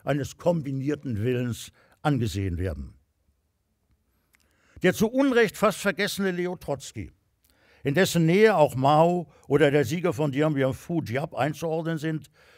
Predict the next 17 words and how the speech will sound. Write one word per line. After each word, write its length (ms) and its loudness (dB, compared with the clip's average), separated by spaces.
soll 180 -2
als 220 -2
letztes 420 -6
Beispiel 460 -6
angeführt 500 -8
werden. 320 -10
Als 160 0
Organisator 760 0
der 140 0
Revolution 760 0
finden 300 -2
sich 160 -8
mit 140 -4
seinen 260 -2
Fähigkeiten 760 -6
und 160 -6
Erfolgen 640 -2